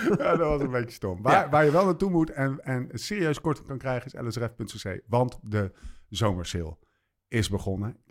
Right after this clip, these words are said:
Speaker 1: Heb je geen code voor nodig. Je gaat gewoon naar L S R F punt C C.
Speaker 2: En het is eigenlijk nog niet eens zomer geweest.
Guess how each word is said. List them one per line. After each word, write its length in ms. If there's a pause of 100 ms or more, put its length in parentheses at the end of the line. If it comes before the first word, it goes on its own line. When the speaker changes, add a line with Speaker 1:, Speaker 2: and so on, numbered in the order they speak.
(260)
Speaker 1:
Heb 140
je 60
geen 160
code 260
voor 120
nodig. 280 (100)
Je 100
gaat 180
gewoon 180
naar 160
L 40
S 60
R 140
F 60
punt 220
C 120
C. 40
Speaker 2:
En 100
het 120
is 60
eigenlijk 160
nog 100
niet 80
eens 140
zomer 280
geweest. 400